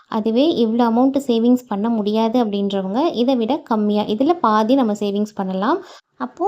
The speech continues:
அஞ்சு சவரன்ல பாதி அப்படின்னா, ரெண்டரை சவரன் அளவுக்கு நம்மளால சேவிங்ஸ் பண்ண முடியும்.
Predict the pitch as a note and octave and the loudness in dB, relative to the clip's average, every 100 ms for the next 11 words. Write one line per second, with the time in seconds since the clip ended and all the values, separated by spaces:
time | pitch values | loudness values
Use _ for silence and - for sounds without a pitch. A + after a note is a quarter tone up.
0 | A4+ A#3+ B3 C4+ A#3+ A3+ A#3 B3+ B3 G#3 | -2 0 -2 0 -2 0 0 -2 0 -2
1 | G#3 A3 G#3 F#3+ G3 C#4+ F#4+ A#3 A#3+ A#3+ | 0 0 -2 -4 -4 0 0 2 2 2
2 | A#3 G3 A#3 A3+ G3 F#3+ F#3+ D4+ G#3+ G3 | 0 0 0 0 -2 -2 -2 -2 0 -2
3 | A3 D4 A3 G#3 G#3+ - F#3+ F#3+ F#3 F#3 | -2 -2 -4 -2 -4 -4 -4 -4 -4 -2
4 | B3+ | -2